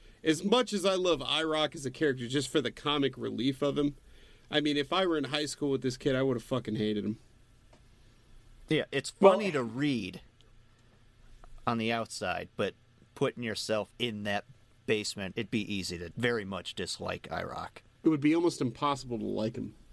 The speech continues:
Speaker 1: in
Speaker 2: Yeah.
Speaker 1: fact. <laughs> So, Irok decides to challenge Wade and the rest of the Gunters in the room, es-,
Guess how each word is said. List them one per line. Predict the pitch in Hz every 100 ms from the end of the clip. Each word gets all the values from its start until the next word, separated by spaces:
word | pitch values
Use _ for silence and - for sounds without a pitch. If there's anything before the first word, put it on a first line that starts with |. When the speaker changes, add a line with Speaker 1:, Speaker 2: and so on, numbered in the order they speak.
| -
Speaker 1:
in | 131
Speaker 2:
Yeah. | -
Speaker 1:
fact. | - 165 - - -
<laughs> | 202 - 202 - - - - - - - - - - - - - - - -
So, | - 202 180 - - -
Irok | 185 240 226 190
decides | - 165 185 170 156
to | - 123
challenge | - - 185 180 143 131 131 - - - - - -
Wade | 117 131 165 165
and | 139
the | 139
rest | 160 -
of | 139
the |
Gunters | 143 127 151 160 156 139
in |
the | 131
room, | 131 147 123
es-, | -